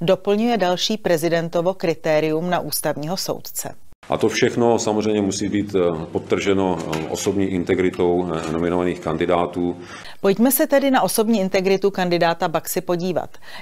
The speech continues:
Speaker 1: Josef Baxa působí jako pedagog na plzeňských Právech.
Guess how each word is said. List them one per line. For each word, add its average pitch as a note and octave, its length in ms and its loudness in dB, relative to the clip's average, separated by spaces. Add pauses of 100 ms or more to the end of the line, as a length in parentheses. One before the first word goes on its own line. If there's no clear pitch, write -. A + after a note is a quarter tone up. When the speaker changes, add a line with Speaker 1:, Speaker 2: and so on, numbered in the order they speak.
Speaker 1:
Josef F3+ 280 4
Baxa F3+ 300 0
působí F3+ 460 -2
jako F#3 240 2
pedagog F3 540 0
na F3+ 120 0
plzeňských E3 580 -4
Právech. E3 540 0